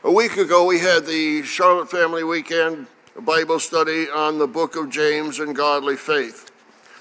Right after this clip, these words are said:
Turn to James, the second chapter. Here we're going to, first of all, discuss the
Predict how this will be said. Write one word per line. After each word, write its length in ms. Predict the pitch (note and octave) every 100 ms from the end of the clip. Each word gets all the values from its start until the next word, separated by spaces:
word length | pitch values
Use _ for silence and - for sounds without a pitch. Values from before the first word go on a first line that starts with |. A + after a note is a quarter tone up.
| -
Turn 280 | F3 G3 F#3
to 80 |
James, 600 | D#3 D3 E3 E3+ E3 D3 -
the 140 | D3+
second 440 | - E3 D3+ D3
chapter. 560 | C3+ E3 D3+ - A#2 F2 - _ _ _ - - - _ -
Here 160 | G3+
we're 140 | G#3 F#3+
going 280 | F#3 F#3 F3
to, 320 | F3 E3 D3 -
first 360 | - G3 G#3 F#3
of 100 | E3
all, 400 | D#3+ D#3+ D#3+ D#3+ - _ _ _ - - _ _ _ _ _ _ _ _ _ _ -
discuss 640 | F3 F3 - F3 F3+ -
the 440 | F3 E3+ E3 D#3+